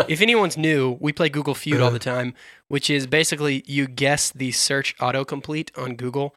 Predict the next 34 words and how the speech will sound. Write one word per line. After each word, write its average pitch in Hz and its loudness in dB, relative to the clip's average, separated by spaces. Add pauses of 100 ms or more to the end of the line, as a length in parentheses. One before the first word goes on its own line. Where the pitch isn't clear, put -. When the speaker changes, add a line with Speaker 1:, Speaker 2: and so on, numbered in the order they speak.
(240)
Speaker 2:
So, - -2
like, 131 0
if 135 -4
I 131 2
type 127 0
in 127 -4
the 127 -2
word 120 -2 (200)
food, 127 0 (260)
then 143 0
I 143 4
might 139 2
try 135 0
to 127 0
guess 123 -2
what 127 -2
the 123 -4
phrase 127 -2
will 120 -2
fill 120 -4
in 127 -2
as. 131 -2 (320)
And 135 2
the, 123 0
the 135 -2
phrase 165 4
autocompletes 139 0
to 123 -4
whatever's 123 -2
the 120 -10
most 120 -4
searched - -4
on 120 -10
Google. - -10